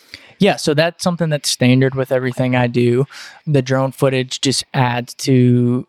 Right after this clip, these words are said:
uh, like, the dynamic of the video, and it, it really kind of helps transport you to that wedding day, being able to see, like, the full landscape and, like, okay, where are we at? Are we downtown? Are we in the country? Like, what,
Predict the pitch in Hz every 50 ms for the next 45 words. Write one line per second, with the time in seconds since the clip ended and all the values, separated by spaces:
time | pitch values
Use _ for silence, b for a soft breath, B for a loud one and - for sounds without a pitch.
0 | _ - - 131 120 117 117 117 113 - 120 120 - _ - 127 120 123 117 120
1 | 117 120 120 117 117 123 123 - 127 117 120 120 120 131 120 123 123 120 117 117
2 | 117 117 120 117 117 120 117 113 - - _ - 127 123 120 123 127 127 123 123
3 | 117 - 127 123 120 120 117 113 - B B B B B B B B - 156 147
4 | 143 - - - - _ - - - 135 143 147 147 - - - 160 147 143 135
5 | 135 135 131 135 135 135 131 - - - 135 131 131 127 131 131 135 131 131 127
6 | 127 135 139 131 131 131 131 131 135 143 143 - B B B B B B - 139
7 | 131 127 127 123 120 123 127 123 117 - - 131 123 123 123 120 123 123 120 _
8 | _ _ _ - 135 - - 147 143 139 135 131 131 131 131 131 - - - 143
9 | 123 123 127 127 - - 135 127 123 123 127 123 127 127 123 - _ _ - -
10 | 131 - - 120 - - - 127 135 139 135 131 135 135 127 110 - - 113 120
11 | 120 120 139 139 131 127 127 - 160 165 143 120 113 110 117 113 120 120 120 123
12 | 135 131 - - 156 156 143 - - 123 117 113 113 117 117 113 - - 135 131